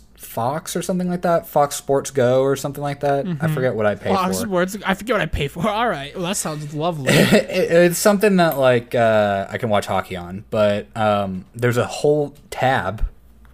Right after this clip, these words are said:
Speaker 1: um, for esports.
Speaker 2: Oh, it's on Fox dot, or Fox whatever? Fox Sports
Speaker 1: Yeah, yeah,
Speaker 2: Go.
Speaker 1: yeah. Fox Sports Go, whatever.
Speaker 2: <laughs>
Speaker 1: It, w-, whatever it is, it has a whole section for,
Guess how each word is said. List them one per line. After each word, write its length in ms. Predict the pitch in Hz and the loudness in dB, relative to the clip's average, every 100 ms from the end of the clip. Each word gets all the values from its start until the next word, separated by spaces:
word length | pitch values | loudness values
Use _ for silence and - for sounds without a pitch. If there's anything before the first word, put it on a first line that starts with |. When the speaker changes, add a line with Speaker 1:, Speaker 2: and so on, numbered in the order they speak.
| - - - - | -20 -20 -20 -4
Speaker 1:
um, 420 | 110 104 98 98 | 0 2 0 -4
for 420 | - - 104 101 101 | -4 0 2 2 0
esports. 720 | 120 123 - 87 - - - - - - - _ - - _ - - - - | -2 -4 -8 -14 -14 -14 -16 -20 -20 -20 -20 _ -20 -20 _ -20 -20 -20 -12
Speaker 2:
Oh, 140 | 269 - | -8 -8
it's 240 | - - - | -8 -10 -2
on 220 | 233 214 175 | 0 0 -2
Fox 440 | - 214 269 - - | -2 -2 -2 -8 0
dot, 300 | 214 214 185 185 - | 0 0 -4 -14 -6
or 120 | 190 | -6
Fox 380 | - 202 226 - | -2 -2 -2 -4
whatever? 420 | 202 226 302 330 - - - - | -4 -4 -6 -14 -18 -20 -20 -8
Fox 240 | 240 233 - | -4 -4 -2
Sports 280 | 127 113 | 6 6
Speaker 1:
Yeah, 60 | 110 | 8
yeah, 160 | 104 98 | 4 4
Speaker 2:
Go. 220 | 95 95 | 4 4
Speaker 1:
yeah. 220 | 92 92 - - - - | 2 -2 -4 -12 -20 -20
Fox 640 | - - - - 110 104 | -16 -16 -6 2 2 2
Sports 300 | 123 107 - | -2 0 2
Go, 280 | 110 107 107 | 4 4 6
whatever. 500 | 113 113 123 123 - | 4 4 2 0 -2
Speaker 2:
<laughs> 280 | - - - | -6 -20 -2
Speaker 1:
It, 200 | 135 143 | 2 2
w-, 160 | 156 175 | 4 6
whatever 460 | 180 190 214 214 185 | 8 8 8 6 4
it 240 | - 135 | 2 4
is, 340 | 143 160 160 | 4 4 0
it 160 | - 127 | -6 -4
has 260 | 139 147 135 | 0 0 0
a 40 | |
whole 120 | 131 131 | 0 0
section 340 | 135 123 131 | -2 -2 -6
for, 580 | 127 113 107 101 98 | -4 0 2 2 -2